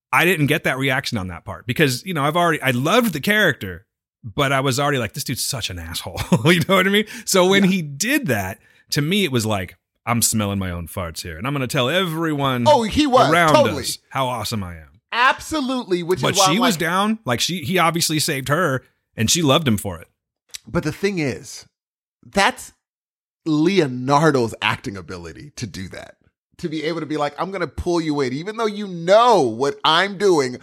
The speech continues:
Speaker 2: I am saying how dope I am because I'm saying, 'What did I do for you?'" He did such a good job at it that you start feeling for, like, "Oh, he did this for her." And I was like, "What the cr-?" I had to snap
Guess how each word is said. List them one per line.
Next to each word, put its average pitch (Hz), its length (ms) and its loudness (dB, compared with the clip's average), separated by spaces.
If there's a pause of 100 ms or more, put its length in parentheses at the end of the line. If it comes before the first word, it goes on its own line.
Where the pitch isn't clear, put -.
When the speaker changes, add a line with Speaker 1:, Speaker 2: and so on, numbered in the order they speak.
(240)
Speaker 2:
I 170 100 0
am 175 120 -6
saying 175 240 -2
how 170 160 2
dope 156 420 -2
I 117 200 -6
am 113 180 -12
because 127 220 -10
I'm 139 120 -6
saying, 135 280 -6 (180)
'What 226 180 4
did 233 180 -2
I 175 200 6
do 151 220 -6
for 131 180 -8
you?'" 101 320 -16 (720)
He 320 180 6
did 370 240 2
such 277 340 0
a 302 100 6
good 196 300 0
job 240 420 4
at 110 200 -4
it 87 180 -18 (380)
that 220 160 0
you 226 120 4
start 233 320 4
feeling 277 520 0
for, 139 380 -6 (180)
like, 240 240 -10
"Oh, 392 400 -10
he 370 100 -8
did 359 220 -6
this 339 160 -8
for 302 140 -8
her." 151 460 -6 (340)
And 208 80 -6
I - 20 -2
was 208 100 -4
like, 220 180 -2 (200)
"What 554 240 -6
the 427 80 -8
cr-?" - 200 -14
I 494 160 4
had - 80 -8
to - 60 -12
snap 480 220 0